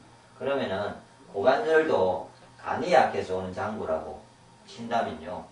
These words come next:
고관절을 약으로 제가 보기에 치유한다면은, 다른 관절은 모르겠습니다. 다른 관절에는 염증이 있어가지고 치유할 때는 어느 정도는 좀 낫지만, 고관절은 염증을 없앤다고요, 약을 쓰면은 제가 보기에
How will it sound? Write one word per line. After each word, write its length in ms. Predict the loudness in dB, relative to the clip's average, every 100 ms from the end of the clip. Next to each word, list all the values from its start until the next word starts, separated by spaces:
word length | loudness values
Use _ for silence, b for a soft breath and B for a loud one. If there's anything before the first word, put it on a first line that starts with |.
| -20 -20
고관절을 680 | -12 -2 0 0 0 -2 0
약으로 460 | 6 6 6 0 -2
제가 260 | -2 -2
보기에 320 | -2 -6 -10
치유한다면은, 880 | -10 -8 0 2 2 0 -2 -4 -10 -8
다른 280 | -4 2
관절은 420 | 4 4 2 -2 -4
모르겠습니다. 800 | -6 -8 -10 -12 -12 -8 -8 -8 B B -6
다른 220 | -4 -2
관절에는 640 | 2 2 4 2 0 -4 -6
염증이 420 | -8 -6 -4 -2
있어가지고 760 | -4 0 0 0 -2 -2 -4 -10 -20 -18
치유할 420 | -8 0 0 0
때는 200 | -4 -4
어느 280 | -4 -4 -2
정도는 440 | -2 -2 -4 -2
좀 180 | -4 -4
낫지만, 720 | -6 -8 -10 -8 -6 -6 -8 -14 B B -12
고관절은 680 | -4 0 0 2 0 -2 -6 -18 -20 -20 -12
염증을 440 | -10 -2 4 6 6
없앤다고요, 840 | 2 -2 0 0 0 -2 -4 -4 4
약을 320 | 6 6 0
쓰면은 680 | -4 -6 -4 -4 -4 -6 -8
제가 320 | 0 2 2
보기에 460 | -4 -6 -6 -6